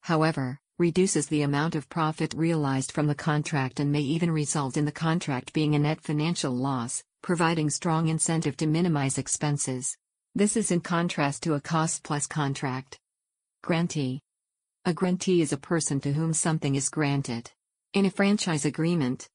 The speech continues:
for example, the party buying the franchise is the grantee. Grantor. A grantor is a person who grants something, typically, rights or real property. In a franchise agreement, for example,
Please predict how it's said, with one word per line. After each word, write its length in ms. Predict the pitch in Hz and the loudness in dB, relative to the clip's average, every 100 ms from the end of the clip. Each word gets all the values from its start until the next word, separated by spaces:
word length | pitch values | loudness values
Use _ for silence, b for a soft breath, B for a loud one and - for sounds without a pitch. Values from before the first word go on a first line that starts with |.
| _ | _
for 160 | - 170 | 0 0
example, 640 | 151 175 165 160 135 139 _ - | 2 0 0 0 -4 -6 _ -6
the 80 | 175 | -4
party 360 | - 180 185 | 0 2 2
buying 360 | 175 151 147 151 | 0 0 2 0
the 80 | 147 | -2
franchise 640 | - 156 156 - 135 127 | -2 0 0 0 0 0
is 140 | 139 - | -2 -4
the 80 | |
grantee. 640 | 139 156 139 139 120 113 120 _ _ _ _ _ _ | -2 0 0 0 -2 -2 -6 _ _ _ _ _ _
Grantor. 640 | - 175 170 - 143 127 131 _ _ _ _ _ _ | -4 0 0 0 -2 -2 -4 _ _ _ _ _ _
A 80 | 190 | -4
grantor 520 | 156 175 170 - 175 | 0 0 0 0 0
is 140 | 156 139 | 0 0
a 40 | |
person 440 | 139 - 160 - 139 | -4 -2 -2 0 0
who 100 | 147 | 0
grants 380 | 143 156 160 - | 0 0 0 0
something, 560 | 160 147 - 131 131 - _ | 0 -2 -2 -2 -4 -8 _
typically, 600 | - - 180 139 131 127 - _ | -4 -2 -2 -4 -4 -6 -10 _
rights 360 | 170 170 180 - | -2 0 0 0
or 80 | 139 | 0
real 240 | 147 147 | 0 -2
property. 640 | - 147 135 139 127 127 143 _ _ _ - | -2 -2 -2 -2 -4 -6 -10 _ _ _ 0
In 120 | 196 | 0
a 40 | |
franchise 560 | 180 196 202 - 165 143 | 2 2 2 2 -2 0
agreement, 640 | 147 160 175 143 131 - _ _ | 0 0 2 2 0 -6 _ _
for 140 | 180 | 0
example, 600 | 170 - 175 165 156 135 | 0 0 0 0 -2 -6